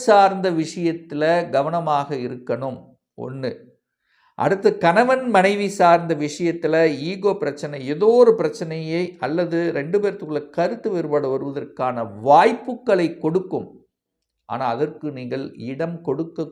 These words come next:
கூடாது. உங்க ரெண்டு பேர்த்துக்குள்ள பிரச்சனை வருதோ இல்லையோ, மூன்றாம் நபர்களையாவது எப்படியாவது குடும்ப உறுப்பினர் மூலமாகவோ ஒரு சின்ன கசப்புணர்வுகளை கொடுக்கக்கூடிய அமைப்பு இருக்கிறதுனால கொஞ்சம் கவனம், விட்டு கொடுக்கணும், அட்ஜஸ்ட் பண்ணணும் அப்படிங்கிறத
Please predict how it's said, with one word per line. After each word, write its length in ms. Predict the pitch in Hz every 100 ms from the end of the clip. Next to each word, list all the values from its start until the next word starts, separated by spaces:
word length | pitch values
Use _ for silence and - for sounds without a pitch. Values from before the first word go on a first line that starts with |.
| -
கூடாது. 460 | 131 123 113 113 113 - _ _ _ _ _ _
உங்க 140 | 135 143 151
ரெண்டு 160 | 175
பேர்த்துக்குள்ள 440 | 220 254 254 233 226 -
பிரச்சனை 280 | 190 233 226
வருதோ 220 | 202 190
இல்லையோ, 200 | 185 180 220 175
மூன்றாம் 420 | 214 247 247 233
நபர்களையாவது 840 | 202 190 185 185 175 175 185 202 160 127 165
எப்படியாவது 640 | 170 226 220 214 226 240 240
குடும்ப 240 | 180 202 202
உறுப்பினர் 420 | 180 185 185 190 165
மூலமாகவோ 560 | 160 165 156 151 170 196 185
ஒரு 120 | 143 -
சின்ன 260 | 190 220 220 - -
கசப்புணர்வுகளை 920 | 202 202 269 269 240 214 196 185 180
கொடுக்கக்கூடிய 640 | 170 165 165 151 156 147 139 135
அமைப்பு 340 | 160 160 180 139 131
இருக்கிறதுனால 800 | 202 208 233 202 165 131 127 131 170 - - _ _ _ _ _ -
கொஞ்சம் 440 | 190 220 226 180 147
கவனம், 360 | 139 143 135 - -
விட்டு 260 | 156 165 - - 165
கொடுக்கணும், 480 | 139 123 120 117 - 117
அட்ஜஸ்ட் 420 | 143 151 214 220 -
பண்ணணும் 400 | 143 139 143 143 127
அப்படிங்கிறத 500 | - 123 117 113